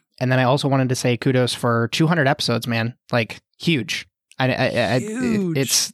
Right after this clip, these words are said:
Speaker 1: dude, what
Speaker 2: Crazy.
Speaker 1: a, what, yeah, yeah.
Speaker 2: And to have, you know, like, I don't have a huge listenership, but when I look at the numbers, like, for me, like, I'm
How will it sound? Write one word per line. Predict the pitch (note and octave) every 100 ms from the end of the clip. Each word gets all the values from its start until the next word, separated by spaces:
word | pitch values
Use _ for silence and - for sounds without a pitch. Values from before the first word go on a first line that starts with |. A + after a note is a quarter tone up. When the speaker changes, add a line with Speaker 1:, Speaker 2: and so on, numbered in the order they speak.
| -
Speaker 1:
dude, | D3+ A#2+ A2 - - -
what | C3 D#3
Speaker 2:
Crazy. | D3+ C#3+ A3
Speaker 1:
a, |
what, | C#3+ -
yeah, | C#3 A2 - _ -
yeah. | C3 G#2+ - _ _ _ _ _ -
Speaker 2:
And | A#3+
to | D#4+
have, | D4+ B3
you |
know, | B3
like, | A#3 A#3
I | B3
don't | A#3+
have | A3
a |
huge | F#3+ C4 F4+
listenership, | A#3+ F#3+ F#3 G3 E3
but | F#3+
when | F3
I | A3+
look | E4+ G3
at | F#3
the | E3
numbers, | D#3+ C#4 F#3
like, | E3 -
for | - F3
me, | D3+ A#3+
like, | E3 D#3 F3+
I'm | E3+ E3